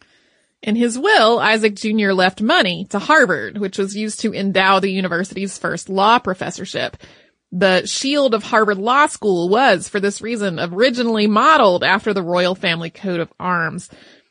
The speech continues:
The royal professorship still exists, but the law school agreed to retire the shield and replace it with a new one in March of twenty sixteen. And as part of the same protests that led to this decision, students actually also occupied a lounge on campus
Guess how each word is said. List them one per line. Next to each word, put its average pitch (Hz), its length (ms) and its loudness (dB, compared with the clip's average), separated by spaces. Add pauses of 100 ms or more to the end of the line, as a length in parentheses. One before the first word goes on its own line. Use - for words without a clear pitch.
The 208 100 0
royal 247 400 6
professorship 240 840 0
still 196 260 -4
exists, 220 500 -2
but - 160 -6
the 254 60 0
law 392 260 4
school 214 500 0
agreed 220 340 -2
to 220 140 -4
retire 247 680 2
the 202 120 -4
shield 175 340 -4
and 170 100 -6
replace 226 380 -4
it 214 80 0
with 202 140 -2
a - 20 -6
new 196 260 0
one 170 220 -2
in 165 100 -6
March 175 240 -2
of - 80 -14
twenty 170 280 -6
sixteen. 175 520 -8 (320)
And 202 280 -2
as 226 240 0
part 294 380 2
of 233 120 -6
the 240 80 -4
same 240 260 0
protests 285 680 0
that 220 180 0
led 233 200 0
to 233 80 -8
this 220 160 -2
decision, 240 500 -6
students 294 440 -8
actually 254 500 -4
also 294 380 2
occupied 254 640 0
a 208 80 -2
lounge 247 540 0
on 226 160 0
campus 214 440 -4